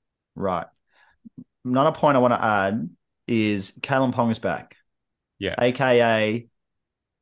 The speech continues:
Speaker 1: H I A time bomb.
Speaker 2: <laughs>
Speaker 1: So anytime
Speaker 2: Hopefully
Speaker 1: he can
Speaker 2: not.
Speaker 1: be knocked out. Like, literally anytime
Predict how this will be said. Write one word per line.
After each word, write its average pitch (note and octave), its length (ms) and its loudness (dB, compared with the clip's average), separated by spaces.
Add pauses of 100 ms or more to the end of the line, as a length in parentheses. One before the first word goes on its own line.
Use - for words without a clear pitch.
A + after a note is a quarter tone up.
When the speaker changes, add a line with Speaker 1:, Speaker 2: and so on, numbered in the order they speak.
(200)
Speaker 1:
H D#3 200 2
I C3+ 240 6
A B2+ 40 2
time B2 360 2
bomb. E2+ 340 -2 (800)
Speaker 2:
<laughs> - 140 -4
Speaker 1:
So C3 600 6 (100)
anytime F#3 960 6 (640)
Speaker 2:
Hopefully C#3+ 460 6
Speaker 1:
he - 60 4
can A3+ 160 12
Speaker 2:
not. F#3+ 120 8
Speaker 1:
be G3+ 140 8
knocked F#3+ 340 6
out. D3+ 460 6
Like, D#3 260 6
literally D#3+ 600 6
anytime D#3+ 920 4